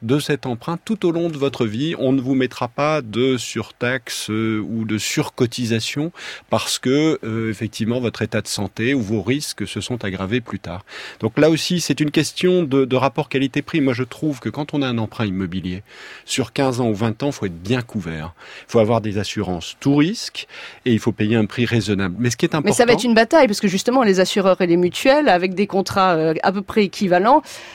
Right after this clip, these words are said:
Speaker 2: euh, ont déjà préparé l'offensive. Vous le voyez là,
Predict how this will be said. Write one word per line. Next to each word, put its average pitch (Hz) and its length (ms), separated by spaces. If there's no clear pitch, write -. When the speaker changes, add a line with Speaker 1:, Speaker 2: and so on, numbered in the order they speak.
Speaker 2:
euh, 170 380
ont 233 140
déjà 240 400
préparé 202 360
l'offensive. 196 640
Vous 202 80
le 196 40
voyez 247 360
là, 302 180